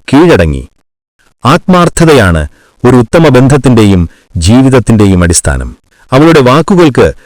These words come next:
വലിയ മൂല്യമുണ്ടായിരിക്കും, കാരണം അവൾ പറഞ്ഞ കാര്യങ്ങൾ പാലിക്കുന്നു. സത്യം അവളുടെ ശക്തിയുടെ ഉറവിടമാണ്. അവളുടെ ഈ ഗുണം ചുറ്റുമുള്ളവരിൽ വിശ്വാസം വളർത്തുന്നു.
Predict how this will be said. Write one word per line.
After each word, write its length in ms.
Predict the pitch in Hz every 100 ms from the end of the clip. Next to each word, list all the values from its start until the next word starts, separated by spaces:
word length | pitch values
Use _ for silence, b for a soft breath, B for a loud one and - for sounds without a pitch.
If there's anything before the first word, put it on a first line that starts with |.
| b 95
വലിയ 340 | 107 143 185
മൂല്യമുണ്ടായിരിക്കും, 1000 | 147 151 156 127 101 90 82 78 67 - _ _ _ -
കാരണം 420 | 123 147 143 135 - 120
അവൾ 220 | 131 139 123
പറഞ്ഞ 300 | 123 143 131
കാര്യങ്ങൾ 400 | 120 123 139 113
പാലിക്കുന്നു. 600 | 90 110 120 110 80 67 64 _ _ _ _
സത്യം 520 | - 135 123 196 185 -
അവളുടെ 300 | 127 131 139
ശക്തിയുടെ 520 | 127 117 104 160 143 123
ഉറവിടമാണ്. 680 | 107 123 127 92 71 58 53 _ _ _ -
അവളുടെ 320 | 113 131 135
ഈ 180 | 117 151
ഗുണം 400 | 123 139 113 76 - _ _
ചുറ്റുമുള്ളവരിൽ 680 | - 151 220 175 156 135 123
വിശ്വാസം 580 | 107 104 151 156 - 117
വളർത്തുന്നു. 480 | 92 90 - 65